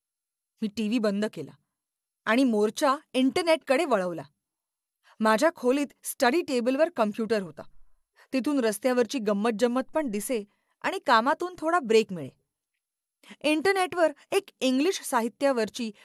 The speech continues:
प्रश्नावली वाचू लागले. प्रश्न एक, युलिसीस कादंबरी कोणी लिहिली?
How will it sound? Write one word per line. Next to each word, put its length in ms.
प्रश्नावली 640
वाचू 320
लागले. 300
प्रश्न 280
एक, 340
युलिसीस 680
कादंबरी 560
कोणी 400
लिहिली? 300